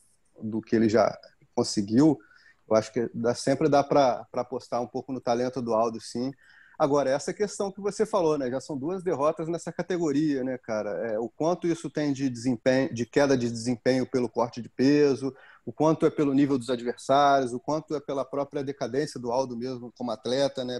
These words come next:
Pela idade e tudo mais. Então, talvez essa luta com, com o Marlon Vera seja realmente uma prova de fogo pra ele nessa categoria, até porque, como você falou, né? Os dois adversários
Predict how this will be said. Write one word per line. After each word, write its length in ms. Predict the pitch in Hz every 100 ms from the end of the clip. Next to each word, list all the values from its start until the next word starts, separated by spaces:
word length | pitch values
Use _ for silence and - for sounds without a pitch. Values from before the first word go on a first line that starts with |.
| -
Pela 140 | 113
idade 420 | 104 104 113 117
e 20 | 117
tudo 240 | 117 113
mais. 460 | 107 113 123 123 _ _ _ _ -
Então, 140 | 131
talvez 420 | 156 127 143 151
essa 240 | 156 143 147
luta 260 | 143 147
com, 380 | - 143 127 120
com 120 | -
o 40 | 123
Marlon 240 | 127 127
Vera 220 | 120 131
seja 360 | - 143 139 127 -
realmente 420 | 123 139 139 143
uma 80 | 151
prova 300 | 143 151 147
de 80 | -
fogo 380 | - 143 143 135 _ _ _ _ _ -
pra 140 | 143
ele 160 | 147 156
nessa 240 | 156 143
categoria, 520 | 160 - 160 156 139 127
até 160 | 135
porque, 340 | - - 147 143
como 160 | 160
você 260 | 151 156 170
falou, 380 | - 135 135 131
né? 240 | 117 120
Os 160 | 113 110
dois 200 | 123 123
adversários 800 | 120 127 - 127 131 120 -